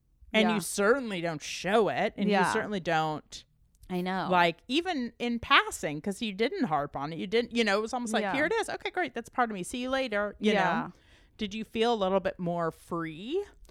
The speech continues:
Speaker 2: I did feel free. I also, like, God, I should always do it this way, 'cause I will say poor Mister Bagel, when I was watching him watch it, like,
Speaker 1: No,
Speaker 2: the
Speaker 1: that's
Speaker 2: thing, <laughs> that's,
Speaker 1: fucking
Speaker 2: that's
Speaker 1: horrible.
Speaker 2: fucking
Speaker 1: But
Speaker 2: nice.
Speaker 1: also, he's still an idiot
Speaker 2: No,
Speaker 1: for
Speaker 2: yeah,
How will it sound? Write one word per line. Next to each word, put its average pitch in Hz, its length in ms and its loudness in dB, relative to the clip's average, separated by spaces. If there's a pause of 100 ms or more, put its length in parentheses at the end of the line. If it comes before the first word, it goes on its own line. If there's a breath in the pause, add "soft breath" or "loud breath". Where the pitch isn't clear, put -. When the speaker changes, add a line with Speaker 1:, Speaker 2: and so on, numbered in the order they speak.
(260 soft breath)
Speaker 2:
I 226 100 4
did 220 200 0
feel 220 160 2
free. 185 380 0
I 240 100 8
also, 285 340 8
like, 226 280 6
God, 185 400 8
I 180 100 4
should - 160 -6
always 196 380 2
do 202 140 -2
it 185 120 -2
this 165 180 -4
way, 190 160 2
'cause 208 140 -2
I 220 140 8
will 240 200 6
say 226 220 4
poor 202 220 0
Mister 190 280 -2
Bagel, 170 380 2
when 160 160 0
I 151 80 0
was 165 320 2
watching 160 400 0
him 160 220 -2
watch 147 360 -2
it, 262 300 2
like, 233 120 6
Speaker 1:
No, 165 60 4
Speaker 2:
the 147 40 -2
Speaker 1:
that's - 200 2
Speaker 2:
thing, 254 200 2
<laughs> 196 60 -4
that's, - 140 6
Speaker 1:
fucking 175 420 2 (180)
Speaker 2:
that's 170 120 8 (280)
Speaker 1:
horrible. 269 40 -4
Speaker 2:
fucking - 400 0 (160)
Speaker 1:
But 208 120 2
Speaker 2:
nice. 226 40 2
Speaker 1:
also, 254 420 8
he's 214 260 -6
still 202 260 2
an 175 100 -2 (160)
idiot 165 460 2
Speaker 2:
No, 240 140 4
Speaker 1:
for 240 60 8
Speaker 2:
yeah, 240 180 6